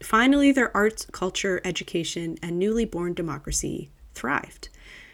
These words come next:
The country joined the League of Nations, which was the precursor to the present-day United Nations, and they enjoyed a stability that they had not experienced in a long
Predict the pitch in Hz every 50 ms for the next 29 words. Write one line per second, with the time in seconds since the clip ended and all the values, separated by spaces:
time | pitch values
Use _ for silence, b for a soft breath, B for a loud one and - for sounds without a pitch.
0 | B B B 202 - - 202 196 - 233 220 180 - 190 196 202 214 202 214 208
1 | 196 202 - 240 226 202 180 185 185 - 208 208 208 202 - - 175 175 - -
2 | 202 - - 180 180 180 175 - - 180 175 175 - - - 190 185 - - 180
3 | 160 156 - - 175 185 190 - - 170 - - - 180 160 160 - 175 - -
4 | 170 165 165 160 165 165 165 185 214 247 240 202 - 175 170 175 - - 202 233
5 | 262 - - - - b b b b b b b b b b - 240 254 269 277
6 | 277 269 285 330 427 427 480 453 - - 381 - 311 339 370 359 320 277 - 247
7 | 233 - 240 247 269 285 277 226 226 254 330 370 - - - - 220 220 220 208
8 | 190 175 175 - - - - 180 180 180 180 180 170 160 160 160 160 160 160 160
9 | 165